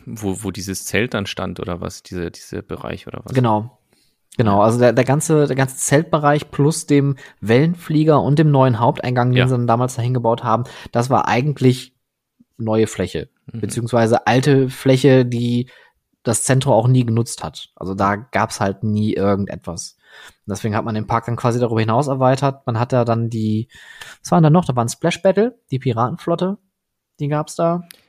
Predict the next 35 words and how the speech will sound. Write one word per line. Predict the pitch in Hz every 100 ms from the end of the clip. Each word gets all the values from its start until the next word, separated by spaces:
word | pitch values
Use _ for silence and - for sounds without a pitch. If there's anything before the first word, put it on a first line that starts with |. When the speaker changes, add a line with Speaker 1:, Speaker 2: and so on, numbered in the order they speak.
| _ _ _ -
Speaker 1:
Ah, | 170 131 101
stimmt, | - - 113 -
die | 104
war | 113 -
auf | 117
diesem | 110 104 98
See, | - 123 135 95
Speaker 2:
Mhm. |
Speaker 1:
ne? | 92 156 165 -
Also, | - 85 92 -
also | 82 85
auf | 82 -
Speaker 2:
Mhm. | 131
Speaker 1:
dem | 135 139
Wasser, | 175 - -
also | - -
Gewässer, | 90 - 90 - 85
nennen | 90 87
wir's | - -
mal. | - 87 95 _ _ - - - -
Speaker 2:
Gewässer. | 101 95 87 87 - - - - _ _ _ _
Speaker 1:
Stimmt, | 131 123 98
wie | 101
war, | 95 95 -
war | 95 95
die | 92
denn | 165
schienengeführt | - - 113 147 175 - 196
eigentlich? | - - 160 160 220 - - _
Nee, | - 95
wie | 107
war | 95
das | -
Speaker 2:
Nee. | 110 107
Speaker 1:
denn? | - -